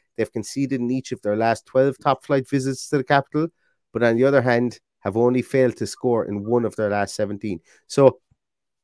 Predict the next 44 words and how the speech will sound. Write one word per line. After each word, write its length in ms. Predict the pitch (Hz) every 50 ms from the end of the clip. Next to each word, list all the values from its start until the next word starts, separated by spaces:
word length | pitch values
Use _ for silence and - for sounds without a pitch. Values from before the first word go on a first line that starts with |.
| _ _ _
pretty 220 | - - 160 160
much 240 | 165 160 156 143 -
his-, 220 | - 151 135 - -
history 420 | - 139 165 160 165 - 160 156
tells 260 | - - 143 139 120
us 120 | 127 120 -
there 120 | - 131
will 140 | 123 127 127
be 100 | 117 120
goals. 360 | 104 120 120 117 113 104 -
Both 260 | - - 135 135 131
teams 240 | - 135 127 113 -
to 100 | - 110
score 320 | - - - 117 113 110
in, 140 | 110 110 113 107 - -
in 120 | 117 113
this 160 | 110 110 107 -
game 320 | - 113 107 104 107 101 - - - - _
is 120 | 110 113
probably 720 | - - - - 131 139 135 120 127 120 113 110 117 123 120
the 160 | 104 110 110
bet, 320 | 98 - 117 110 113 107 - - _ - _
if 160 | - 120 -
anybody 560 | 131 120 117 113 104 113 110 107 110 107 113
is, 240 | 117 123 113 - -
uh, 340 | - - 107 104 104 107 101 -
is, 160 | 110 113 98 110 - -
is 140 | 113 110 107
a 80 | 113
wagering 580 | 107 107 117 113 110 98 - 117 110 107 107 107
person, 460 | - 120 113 107 - - 120 110 98 - _ _ _ _ _ -
um, 280 | 110 110 107 110 107 -
here 360 | 101 117 127 120 117 113 -
and 140 | - 107 110
always 240 | 110 110 107 110 95
bet 200 | - 120 120 - -
responsibly. 760 | 110 101 - - 113 113 110 - - 123 117 131 143 143 - -
But 120 | 120 113
that's 200 | - 135 131 -
an 80 | 151 139
interesting 520 | 139 127 - - 110 - - - 131 120
statistic 680 | - - - 123 104 - 131 120 - - 127 120 117 -
here, 280 | - 127 143 175 175 - - - - - _
um, 600 | - 127 127 123 123 123 123 127 127 127 127 120